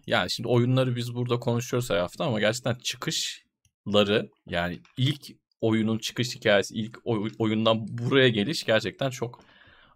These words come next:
apayrı bir şey. Yani sinema dünyasından, sinemanın ilk çıkışından ve yaygınlaşmasından bence çok daha action'lı bir süreci var oyunların. Ee, gerçekten çok enteresan. Merak edenler tabii ki ufak ufak bakabilirler.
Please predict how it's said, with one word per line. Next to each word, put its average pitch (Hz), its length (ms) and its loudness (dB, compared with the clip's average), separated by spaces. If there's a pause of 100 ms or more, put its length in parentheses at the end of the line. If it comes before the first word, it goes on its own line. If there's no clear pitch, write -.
apayrı 107 480 4
bir - 40 -4
şey. 95 220 0
Yani 101 340 2
sinema 156 460 4
dünyasından, 127 840 4
sinemanın 110 560 0
ilk 123 180 -4
çıkışından 113 680 -2
ve 104 220 0 (560)
yaygınlaşmasından 104 840 0
bence 110 260 2
çok - 340 -4
daha 131 260 2 (680)
action'lı 120 540 2
bir 120 280 0
süreci 113 440 0
var 104 220 8
oyunların. 98 680 0 (120)
Ee, 98 440 -6
gerçekten 98 520 -2
çok - 220 -8
enteresan. 92 580 -6 (360)
Merak 98 340 0
edenler 104 420 -6
tabii 87 240 -10
ki - 120 -16
ufak - 280 -14
ufak - 300 -8
bakabilirler. 98 840 -4